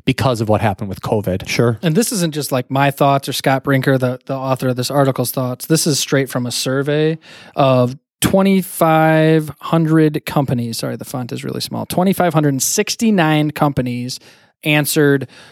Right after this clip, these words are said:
Speaker 3: these questions. "What barriers to digital transformation has covid nineteen broken down within your organization?"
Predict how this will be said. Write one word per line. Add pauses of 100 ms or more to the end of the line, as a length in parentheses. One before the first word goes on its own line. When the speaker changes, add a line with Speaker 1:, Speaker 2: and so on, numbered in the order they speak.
(160)
Speaker 3:
these
questions.
"What
barriers
to
digital
transformation
has
covid
nineteen
broken
down
within
your
organization?"